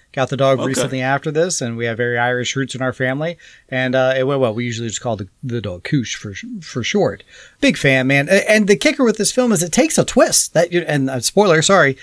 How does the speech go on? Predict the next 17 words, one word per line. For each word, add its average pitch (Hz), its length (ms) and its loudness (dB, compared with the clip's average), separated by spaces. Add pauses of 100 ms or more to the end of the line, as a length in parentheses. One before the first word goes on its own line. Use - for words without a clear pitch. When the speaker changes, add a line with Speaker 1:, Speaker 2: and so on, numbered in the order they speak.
(120)
Speaker 1:
it 156 140 2
takes 247 240 4
a 165 60 -2
twist, - 320 0
like, 127 120 4
halfway 190 260 4
through. 214 200 0
You're 156 80 4
like, 135 160 4
"Wait, 180 260 4
wasn't 151 400 4
expecting 151 440 0
that." 107 220 -4 (380)
And 151 140 4
now 190 240 6
it 160 80 2
del-, 160 280 6